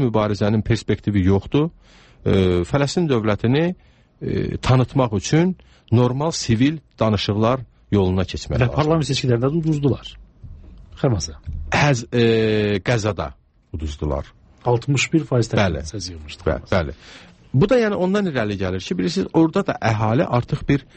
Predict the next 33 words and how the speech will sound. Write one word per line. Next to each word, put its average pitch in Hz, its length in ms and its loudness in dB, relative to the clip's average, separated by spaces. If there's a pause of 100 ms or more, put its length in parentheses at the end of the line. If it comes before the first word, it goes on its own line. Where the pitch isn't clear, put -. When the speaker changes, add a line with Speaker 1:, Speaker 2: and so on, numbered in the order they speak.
(200)
Speaker 1:
radikal, 120 640 2
e, 82 920 -4 (100)
platformaya 110 580 2
köklənibdir 90 720 0 (320)
və 135 120 2
bu 202 40 0
səbəbdən 156 540 0
də - 20 2
onlar 170 240 0
həmin 170 320 -2
platformanı 127 720 0 (280)
dəstəkləyirlər. 80 720 0
O 113 140 2
platformada 117 580 0
duran 120 240 2
təşkilatlar. 82 540 -2
Yeri 127 260 2
gəlmişkən, 131 480 0 (400)
Həmas, 151 460 2 (320)
e, 104 160 -2
təkcə 135 380 0
silahlı 131 520 0
birləşmələri 113 640 2
olan 117 140 2
təşkilat 104 540 -2
deyil. 85 220 0
Bilirsiniz 113 360 2
ki, 123 160 -2 (480)
Həmasın 123 560 2
çox - 260 -4
güclü 104 320 0
məktəbləri 80 580 0
var. - 220 -12